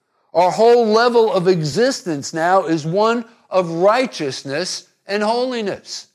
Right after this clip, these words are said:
Isn't that exactly what God is trying to do within our lives? Right? He's not gonna leave us the way that we once were after he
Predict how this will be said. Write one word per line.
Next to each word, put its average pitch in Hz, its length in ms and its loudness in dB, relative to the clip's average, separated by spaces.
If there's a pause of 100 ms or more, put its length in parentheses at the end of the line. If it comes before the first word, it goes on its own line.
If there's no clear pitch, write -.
(140)
Isn't 175 240 -6
that 202 100 -2
exactly 190 460 -4
what 185 160 -4
God 185 220 -2
is 170 80 -10
trying 196 260 -8
to 185 100 -6
do 180 460 -6
within 165 300 -8
our 208 160 -6
lives? 233 580 -10 (500)
Right? 117 280 -16
He's 208 160 -10
not 269 160 -8
gonna 156 160 -4
leave 143 420 -2
us 135 320 -2 (460)
the 151 100 -2
way 151 220 2
that 147 200 -2
we 139 120 -4
once 139 420 -6
were 185 600 -2 (580)
after 175 340 -4
he 151 200 -8